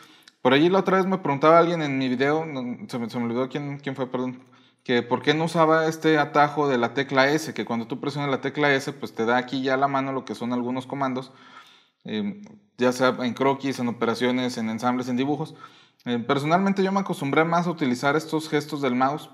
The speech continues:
pero también como mucho de lo que yo hago, eh, pues ya con el Solid, o sea, cuando lo uso para mí, pues lo, lo hago rápido y, y yo lo que les digo es que te ahorras más tiempo con una correcta planeación que con cualquier atajo de teclado. O sea, si,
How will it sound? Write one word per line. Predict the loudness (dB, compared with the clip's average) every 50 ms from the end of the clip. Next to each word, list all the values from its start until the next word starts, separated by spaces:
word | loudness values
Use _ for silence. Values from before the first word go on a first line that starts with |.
| -12 _
pero | 0 2 2 4 2 0 0
también | 0 -2 0 0 0 -2 -2 -4
como | -6 -6 -2 -2 0 0 0 0 0 -2
mucho | -4 -6 -8 -10 -8 -4 -4 -2 -2 -2 -2 0 0
de | 2 4
lo | 2 2
que | 2 0 0
yo | 4 8 8
hago, | 8 8 8 6 4 4 2 -2 -6 -10 -14 -18 -18 -18 -16
eh, | -12 -10 -10 -10 -8 -8
pues | -4 0
ya | 0 0 0 0
con | -2 -2 -2
el | -2 -2
Solid, | -2 -2 0 0 0 -2
o | -4 -8 -16 -20 -20 _
sea, | -4 2
cuando | 2 4 4 6 6
lo | 6
uso | 4 4 4 4
para | 6 6 6 6
mí, | 4 0 0
pues | 0 0 2
lo, | 2 4
lo | 4 6
hago | 4 6 6 6 6 8
rápido | 6 6 4 4 4 2 2 2 2
y, | 0 -2 -4 -8 -12 -18 -20 -20 -20 _ _
y | -2 0
yo | 2 2
lo | 2 2
que | 2 0
les | 0 0
digo | 2 0 0
es | -2 0
que | 2 2 2 2
te | 0 -4 -2 0 4 4 6 6
ahorras | 6 6 6 6 4 2 0
más | 0 -2 -4 -2
tiempo | -2 -4 -4 -2 -4 -4 -4
con | -2 -2 -2
una | -2 -2 -4 -4
correcta | -2 -2 0 0 -2 -2 -4 -6 -4 -2
planeación | -2 -2 0 -2 -2 -2 -2 -4 -4 -6 -10 -18 -20 -20 -20 _ _ _
que | -2 0 0 0
con | 0 -2 -4 0
cualquier | 0 -2 -2 0 2 2 2
atajo | 4 2 0 0 0 -2
de | -2
teclado. | 0 -2 -2 2 2 2 2 2 -2
O |
sea, | -6 -8 -6
si, | -4 -4 -4 -2 -4 -6 -10